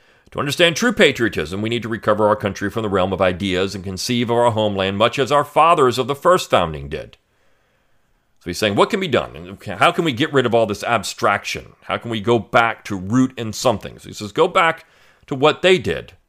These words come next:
For the revolutionary generation, patriotism was a devotion and a responsibility to one's people and place.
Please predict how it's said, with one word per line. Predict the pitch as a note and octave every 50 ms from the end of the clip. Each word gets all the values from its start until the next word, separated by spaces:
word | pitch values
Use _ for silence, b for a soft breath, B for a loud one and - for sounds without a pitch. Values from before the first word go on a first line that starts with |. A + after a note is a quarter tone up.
| _ _ _ _ _ _ _ _ _ _ _ _ _ _ _ _
For | -
the | -
revolutionary | G#2 C#3 D#3 D3 D3+ E3 F3+ F3 - E3 D#3 C#3+ C3+
generation, | A2+ B2 A#2+ A#2 G#2+ G#2 G2+ G2+ - A#2+ A2+
patriotism | - - D3 E3+ F3 - D3+ C#3 A#2+ - A2 G2+ F#2+ A2 A#2
was | A#2 A2+ A2
a | A#2+
devotion | A2+ G#2 A2+ A2+ A#2+ - - B2+ B2
and | A#2
a | A2+
responsibility | A2+ A#2 A2 - - A#2 A2+ G#2 G2 F#2 C3 C3+ C#3 B2+ - - B2+
to | A#2
one's | G#2+ A2 A#2 A#2 G#2+
people | - - - A2 F#2 - G2+ G#2+
and | G#2+ G#2+
place. | - - E3+ F#3 F#3 D#3+ - - - -